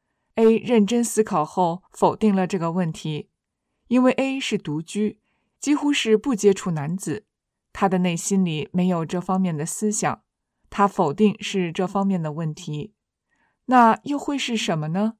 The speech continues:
当时没有答案。我们把这个事情反映给协调的同修，他说：“我们不要放弃，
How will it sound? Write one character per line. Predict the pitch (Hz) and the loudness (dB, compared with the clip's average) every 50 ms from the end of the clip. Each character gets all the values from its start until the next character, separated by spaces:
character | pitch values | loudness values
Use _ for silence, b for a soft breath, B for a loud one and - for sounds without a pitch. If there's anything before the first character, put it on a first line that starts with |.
| _ _ _ _ _ _ _ _ _ _ _ _ _ - | _ _ _ _ _ _ _ _ _ _ _ _ _ 2
当 | 190 190 190 | 4 4 4
时 | 190 - - 170 165 170 - | 4 0 -2 -2 -4 -2 -2
没 | 180 180 180 | -2 -2 -2
有 | 175 160 156 | -2 -4 -4
答 | - 156 147 | -4 -4 -6
案。 | 147 - - 180 180 156 - - _ _ _ _ _ _ _ _ _ _ _ _ _ _ _ _ - | -4 -4 -4 -4 -4 -4 -6 -8 _ _ _ _ _ _ _ _ _ _ _ _ _ _ _ _ 2
我 | 208 202 | 6 6
们 | 208 233 226 | 8 8 6
把 | 214 208 190 180 180 | 6 6 4 4 4
这 | 180 226 | 2 0
个 | 190 180 190 | 0 0 0
事 | - - 214 185 | 0 0 0 0
情 | 185 - 180 175 165 - | 0 -2 -4 -4 -6 -8
反 | 208 - 196 175 180 | -4 -2 -2 0 2
映 | 196 196 | 0 0
给 | 180 185 160 170 | 2 0 0 -2
协 | 208 - 175 180 | -2 -2 -4 -4
调 | 185 - 202 156 | -4 -4 -4 -4
的 | 160 208 214 | -4 -4 -6
同 | 214 - 165 160 | -6 -6 -8 -6
修， | 165 - - 175 170 165 - - _ _ _ _ _ _ _ _ _ | -6 -6 -4 -4 -4 -6 -8 -12 _ _ _ _ _ _ _ _ _
他 | _ - - 180 | _ -6 -4 -4
说 | 180 - 180 175 180 185 185 _ _ _ _ _ _ _ _ _ _ | -2 0 0 2 2 0 -2 _ _ _ _ _ _ _ _ _ _
：“我 | - 208 208 | 2 4 6
们 | 196 208 202 | 6 4 4
不 | 190 175 175 | 2 2 4
要 | 202 220 | 4 4
放 | 196 190 - 185 170 170 | 2 0 -2 -2 -2 -2
弃， | 190 - - 185 - - | -6 -6 -4 -4 -4 -6